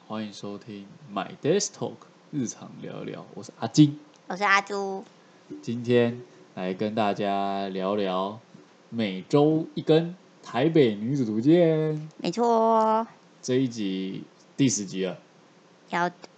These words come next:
Speaker 2: 完结了吗？
Speaker 1: 接近，接近尾声了，我记得是十一集。
Speaker 2: Q Q。
Speaker 1: 那《台北女子图鉴》呃，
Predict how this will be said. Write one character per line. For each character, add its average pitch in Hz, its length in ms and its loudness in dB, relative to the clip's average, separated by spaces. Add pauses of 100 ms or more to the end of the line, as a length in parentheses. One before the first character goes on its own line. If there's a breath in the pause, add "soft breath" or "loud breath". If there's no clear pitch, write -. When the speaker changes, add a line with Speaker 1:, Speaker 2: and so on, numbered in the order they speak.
(200)
Speaker 2:
完 170 240 -2
结 135 260 6
了 - 60 0
吗？ - 0 -
Speaker 1:
接 139 80 2
近， - 200 -2 (120)
接 113 200 -2
近 113 140 -2
尾 90 140 -4
声 92 240 -10
了， 90 140 -12 (160)
我 104 120 -6
记 135 140 2
得 113 60 4
是 120 100 -2
十 95 180 -8
一 95 160 -8
集。 - 200 -18 (240)
Speaker 2:
Q 233 260 0
Q。 233 400 -2 (540)
Speaker 1:
那 104 380 -4
《台 110 200 -2
北 120 140 2
女 107 100 -4
子 110 100 -4
图 98 160 -10
鉴》 101 280 -2 (500)
呃， 92 800 -8